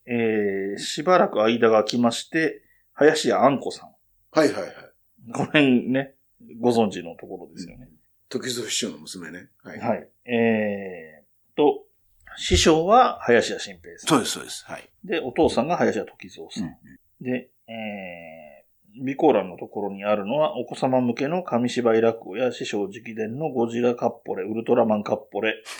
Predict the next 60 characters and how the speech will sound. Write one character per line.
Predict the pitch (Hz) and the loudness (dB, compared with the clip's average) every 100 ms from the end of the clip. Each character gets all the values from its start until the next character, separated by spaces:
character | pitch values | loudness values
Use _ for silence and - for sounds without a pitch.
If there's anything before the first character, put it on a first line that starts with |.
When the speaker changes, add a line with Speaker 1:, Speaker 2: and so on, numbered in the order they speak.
| - | -12
Speaker 2:
<laughs> | - - 123 | -12 -6 -2
Speaker 1:
え | 117 107 101 101 | 0 0 0 2
ー、 | |
招 | 107 120 120 | 4 6 4
き | |
猫 | 117 117 113 | 2 0 -2
カ | 120 | -6
ッ | |
ポ | - 113 | -4 -2
レ | 95 85 85 | -2 -4 -4
な | 110 | -2
ど | 104 104 | -2 -2
も | 151 127 | 0 0
踊 | 98 90 | 0 -6
り | 80 | -10
ま | - | -18
す | - | -20
と。 | - - | -20 -18
Speaker 2:
ほ | - 90 | -10 -10
う | |
ほ | - 64 _ _ _ _ | -10 -20 _ _ _ _
う。 | 135 | -6
Speaker 1:
え | 107 101 95 95 92 | -4 -4 -6 -10 -14
ー | _ _ _ | _ _ _
っ | _ | _
と、 | - 98 90 90 85 - - | -6 -4 -4 -8 -12 -12 -4
お | - | 2
キ | 247 | 4
ャ | |
ン | 247 | 4
デ | 104 | 2
ィ | |
ー | 104 | -6
ズ | - - _ _ _ _ | -18 -20 _ _ _ _
Speaker 2:
は | - | 4
い | 190 | 4
は | 139 | 6
い | |
は | 98 | 2
い。 | |
Speaker 1:
の | 156 | -2
方 | - 151 131 | 0 2 4
で | 104 | 2
す | 85 - | -2 -14
っ | - | -18
け？ | - - | -20 -2
Speaker 2:
そ | 247 | 6
う | 160 | 6
で | |
す、 | 120 | 6
そ | |
う | 87 | -4
で | |
す。 | - | -6
Speaker 1:
そ | 175 | -6
う | |
で | - | -6
す | 98 | -10
よ | |
ね。 | 113 | -14